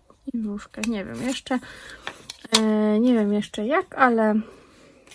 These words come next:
jakoś to zrobimy. Możecie, e, mm,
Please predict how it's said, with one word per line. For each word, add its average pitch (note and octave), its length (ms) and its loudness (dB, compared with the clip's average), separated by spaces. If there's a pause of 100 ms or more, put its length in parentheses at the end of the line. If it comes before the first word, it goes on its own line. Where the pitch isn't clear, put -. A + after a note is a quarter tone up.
(240)
jakoś A3+ 300 -8
to G#3+ 140 -6
zrobimy. D#4+ 480 0 (500)
Możecie, B3+ 460 8
e, A#3 640 10
mm, A3 960 6